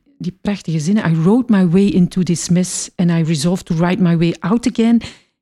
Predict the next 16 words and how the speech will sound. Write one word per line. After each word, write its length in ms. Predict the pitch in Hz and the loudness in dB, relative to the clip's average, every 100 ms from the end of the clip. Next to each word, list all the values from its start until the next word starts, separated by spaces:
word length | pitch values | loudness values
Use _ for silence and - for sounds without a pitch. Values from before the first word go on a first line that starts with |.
| _ | _
Ik 140 | - - | -10 -6
vraag 320 | 240 285 - | -4 -4 -2
me 140 | 220 | 0
af, 280 | - 277 - - | 0 -4 -6 0
kan 160 | 214 | 2
je 100 | 196 | 4
volgens 400 | 170 180 165 - | 2 2 2 0
jou 360 | 165 196 285 277 | 2 2 2 2
je 200 | 190 165 _ _ _ _ - | 0 -2 _ _ _ _ -4
uit 240 | 247 254 | -2 0
de 60 | 233 | -4
chaos 500 | - 240 254 262 - | -2 -2 0 -2 0
van 140 | 226 | 2
een 100 | 208 | 2
psychose 600 | - 175 - 185 220 247 | 2 -2 -2 -2 0 -2
schrijven? 680 | - - 277 294 320 370 | -4 -4 -2 -2 -2 -4